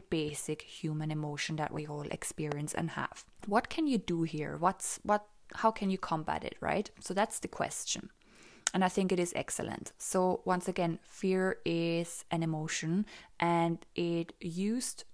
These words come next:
or it still helps us to survive, right? So fear can be useful, but it also can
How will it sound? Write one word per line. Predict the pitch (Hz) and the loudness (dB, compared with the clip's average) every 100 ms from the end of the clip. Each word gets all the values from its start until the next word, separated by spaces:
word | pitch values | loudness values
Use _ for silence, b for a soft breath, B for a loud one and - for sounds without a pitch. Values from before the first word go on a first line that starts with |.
| - | -6
or | 156 - | -4 -2
it | 151 | -2
still | - - 240 | 0 2 2
helps | - 180 240 - | 4 0 0 -2
us | - 170 - | 0 0 -2
to | - 180 | -4 -6
survive, | - 151 156 - - | -2 2 2 0 -4
right? | - 151 175 | 0 2 2
So | - 170 165 - | 2 2 0 -6
fear | - 196 214 226 | -4 0 2 2
can | - 196 | 0 0
be | 185 | 0
useful, | 170 170 160 - - 160 165 B B B - | 2 2 2 -2 -4 -2 -2 B B B 2
but | 180 175 | 4 4
it | 165 | 2
also | 170 175 175 175 | 4 4 2 0
can | - - 160 | 0 0 2